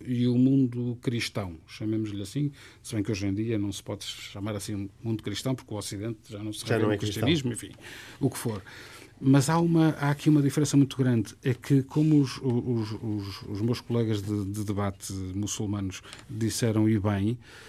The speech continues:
Speaker 1: ah, e cito, "Nós não vemos uma separação entre a fé e o mundo", não é? Não, na tradição islâmica não há esta separação.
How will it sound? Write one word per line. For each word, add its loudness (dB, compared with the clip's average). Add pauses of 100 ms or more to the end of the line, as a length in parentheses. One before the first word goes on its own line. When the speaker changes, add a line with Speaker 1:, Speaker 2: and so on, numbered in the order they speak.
(140)
Speaker 1:
ah, 2
e -2
cito, 0
"Nós 2
não 12
vemos 8
uma 6
separação 0
entre -2
a -4
fé -2
e -2
o -2
mundo", -4 (360)
não -6
é? -6 (500)
Não, 0
na 4
tradição 2
islâmica 4
não 2
há 0
esta -6
separação. -8